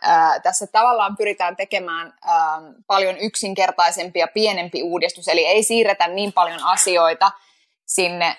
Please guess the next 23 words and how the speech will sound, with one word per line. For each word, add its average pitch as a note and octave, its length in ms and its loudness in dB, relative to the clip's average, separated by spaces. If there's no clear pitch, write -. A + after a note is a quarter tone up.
sinne, F3+ 500 -2
tota, E3 500 2
sinne F#3 280 -2
maakuntiin. F#3+ 880 -2
Ja, G3 220 2
ja, F3+ 160 0
tota, F3+ 580 2
ja F#3 120 -2
sitten G3+ 320 -4
toinen F#3+ 280 0
asia F3 280 -6
on E3 100 -12
tää E3+ 140 2
yksityisen, E3+ 720 -8
yksityisen E3+ 500 -2
rooli. E3+ 380 2
Mutta A3+ 300 -2
tää B3+ 180 4
maakuntien A3+ 640 -2
määrä, G#3+ 340 0
niin D#3 200 -16
voi A3+ 200 -4
pojat, A3+ 320 0